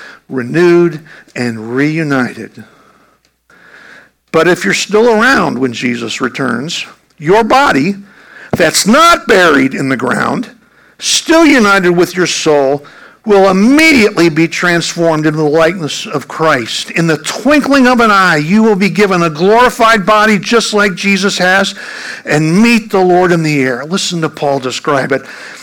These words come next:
"Behold, I tell you a mystery. We shall not all sleep." In other words, we're not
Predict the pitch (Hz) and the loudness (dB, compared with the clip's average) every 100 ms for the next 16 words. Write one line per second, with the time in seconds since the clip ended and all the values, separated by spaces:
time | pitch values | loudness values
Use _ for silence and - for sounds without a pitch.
0 | - - 175 170 - 247 262 175 - - | -20 -6 -2 0 4 4 6 4 -2 -4
1 | 185 240 - 247 247 220 226 226 233 254 | 0 0 0 0 2 4 4 4 4 2
2 | - - 208 143 110 - - - - - | -2 -2 0 0 -4 -14 -20 -20 -20 -20
3 | - _ 190 160 254 254 - 254 240 233 | -20 _ -2 2 2 2 2 2 4 4
4 | 262 233 254 233 - - 277 277 185 - | 4 4 4 4 0 0 2 4 2 -4
5 | - _ _ _ _ _ _ - - 156 | -20 _ _ _ _ _ _ -20 -10 -4
6 | 156 135 143 - 156 165 180 202 | -2 0 -2 -2 -2 0 0 0